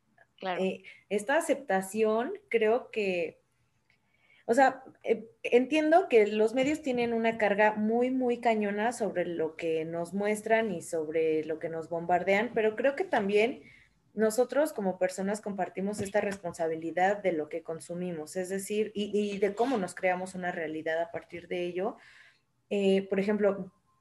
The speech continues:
Speaker 2: yo soy memera de corazón, güey, y, pues, me la paso viendo Facebook, eh, viendo memes, imágenes, y me encantan los chismes de las estrellas. Y no por eso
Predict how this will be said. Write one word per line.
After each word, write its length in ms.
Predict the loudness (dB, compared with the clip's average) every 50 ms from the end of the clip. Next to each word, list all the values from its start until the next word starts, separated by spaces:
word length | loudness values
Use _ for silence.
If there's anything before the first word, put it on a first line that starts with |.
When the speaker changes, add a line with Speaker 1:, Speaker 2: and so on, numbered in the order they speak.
| _ _ -10
Speaker 2:
yo 580 | -4 0 2 4 6 6 6 4 0 -6 -16 _ _ -20 -20 _ _
soy 320 | -12 -2 0 2 2 2
memera 480 | 2 2 2 4 4 6 8 8 8 6
de 140 | 6 2
corazón, 520 | 0 0 -2 -2 -2 -4 -4 -6 -6 -2 0
güey, 180 | 0 0 0
y, 300 | 0 -2 -6 -8 -8 -12 _ _
pues, 140 | -10 -6
me 120 | -4 -2 0
la 180 | 0 0 2
paso 400 | 2 2 2 2 0 0 0 0
viendo 360 | -2 -4 -4 -4 0 0 -2 0
Facebook, 440 | 0 -2 -2 -2 -4 -6 -8 -10 -10 -8
eh, 320 | -6 -4 -4 -4 -4 -8 -10 -10
viendo 280 | -8 -6 -4 -4 -2 -2
memes, 460 | -2 -2 -2 -2 -2 -2 -4 -4 -6
imágenes, 600 | -6 -4 -4 -4 -4 -4 -4 -4 -2 -4 -4 -4
y 100 | -6 -6
me 100 | -4 -4
encantan 380 | -4 -4 -4 -2 -2 -2 -2 -2
los 160 | -4 -4 -6
chismes 340 | -10 -12 -10 -8 -8 -6 -6
de 100 | -6 -6
las 200 | -6 -6 -8 -10
estrellas. 540 | -14 -12 -8 -6 -4 -2 0 -2 -2 -4 -8 -16 -12 -12 -12 -12 -12 -16 -20 -20 -4 0
Y 100 | 2 4
no 260 | 4 4 4 2 0
por 160 | -2 0 0
eso 560 | 0 0 0 2 2 2 2 2 0 -6 -14